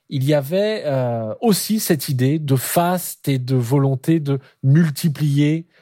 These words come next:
euh, les plats, de multiplier les mets, de multiplier ce qu'on pouvait proposer aux invités.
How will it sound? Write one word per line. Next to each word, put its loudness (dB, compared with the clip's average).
euh, 0
les 0
plats, 0
de -6
multiplier 0
les 0
mets, 2
de -4
multiplier 0
ce -2
qu'on -2
pouvait 0
proposer 0
aux 0
invités. -4